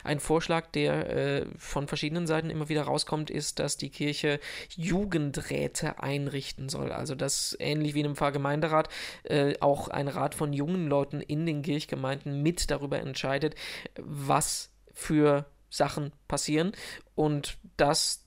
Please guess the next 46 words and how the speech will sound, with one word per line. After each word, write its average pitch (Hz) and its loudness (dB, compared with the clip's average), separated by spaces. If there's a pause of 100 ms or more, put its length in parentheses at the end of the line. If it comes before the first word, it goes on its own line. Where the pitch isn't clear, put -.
(120)
dabei 143 2
nicht, 160 -2 (180)
und - -2
das 143 0
nicht 156 -2
bloß 151 0
bei 143 2
Jugendthemen 170 0
macht, 147 -2
sondern 139 -4
dass 135 -4
grundsätzlich 156 -2
junge 143 -4
Leute 139 0
mit 135 -2
einbezogen 139 -2
werden. 143 0 (320)
Und 151 4
das 151 2
geht, 185 0
äh, 175 2
sogar 175 2
so 165 2
weit, 175 4
dass, 160 0
äh, 156 4
einige 156 2
Bischöfe 165 -4
fördern, 160 0
so, 147 0
äh, - 0
fordern, 156 0
so 151 0
eine 147 0 (340)
Jugendkommission 156 2
auch 143 0
im 147 -2
Vatikan 147 0
einzurichten. - -4
Also 135 -4
dass 135 -6
Jugendliche 170 2
in 143 2
einem 139 -2
päpstlichen 143 -2
Jugendrat 151 0